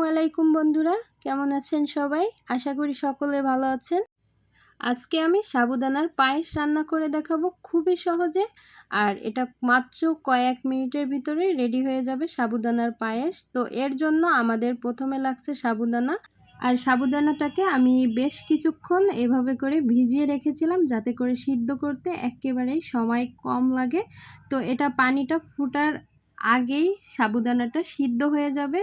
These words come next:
তো আপনারা দেখলেই বুঝতে পারবেন কতটা দ্রুত হয়ে যায়। তো সাবুদানাটা অবশ্যই ভালো মানের নেয়ার চেষ্টা করবেন,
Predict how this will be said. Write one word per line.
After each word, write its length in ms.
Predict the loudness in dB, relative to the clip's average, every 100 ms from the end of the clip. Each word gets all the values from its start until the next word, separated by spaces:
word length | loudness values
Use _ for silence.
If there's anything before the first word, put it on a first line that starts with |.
| -4
তো 100 | -4 -2
আপনারা 420 | -4 -4 -2 -2 -2
দেখলেই 500 | -2 -2 -2 0 0
বুঝতে 400 | -2 -4 -4 -6
পারবেন 420 | -2 -2 0 -2 -4 -14 -20 -10 -4
কতটা 380 | 0 0 0 0
দ্রুত 360 | 2 0 0 0
হয়ে 320 | 0 0 0
যায়। 220 | -2 -2 -6 _ _ _ -2
তো 80 | 2 2
সাবুদানাটা 760 | 2 0 2 0 2 0 0 0 0
অবশ্যই 540 | 0 -2 -2 0 0
ভালো 280 | 2 2 4
মানের 300 | 2 2 2 2
নেয়ার 340 | 2 2 0
চেষ্টা 360 | 0 -2 -2 -4
করবেন, 420 | -2 -2 0 0